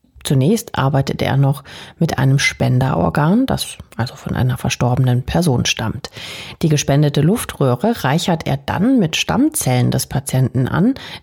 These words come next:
die ihm die Luftröhre dann eingesetzt werden soll. Die benötigten Stammzellen werden aus dem Knochenmark des Empfängers entnommen.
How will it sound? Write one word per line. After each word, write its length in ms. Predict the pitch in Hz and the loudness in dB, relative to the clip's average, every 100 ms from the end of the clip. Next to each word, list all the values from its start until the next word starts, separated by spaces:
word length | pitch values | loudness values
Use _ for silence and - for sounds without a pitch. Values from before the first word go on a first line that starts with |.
| - | 0
die 60 | |
ihm 180 | 160 160 | 4 4
die 160 | 139 139 | 4 2
Luftröhre 580 | 147 143 - 143 151 | 2 0 0 0 2
dann 160 | 143 135 | 2 0
eingesetzt 640 | 123 139 143 127 107 - | 0 2 2 0 -4 -6
werden 220 | 127 131 | -6 -4
soll. 280 | 135 - - - - - - - - | -4 -4 -6 -8 -18 -20 -20 -18 0
Die 80 | 180 | 0
benötigten 640 | 165 160 160 170 160 - 147 | 4 2 2 0 -2 2 0
Stammzellen 800 | - 135 170 - 190 190 185 | 2 2 2 0 2 4 4
werden 260 | 147 135 147 | 2 0 0
aus 220 | - 151 | -2 -2
dem 180 | - 160 | 0 0
Knochenmark 800 | - 151 143 147 131 120 127 - | 2 0 2 2 2 0 -6 -6
des 160 | 135 | -4
Empfängers 540 | 139 139 - 156 143 - | -2 -2 0 0 0 -2
entnommen. 640 | 123 120 139 127 - - | -4 -2 0 0 -2 -6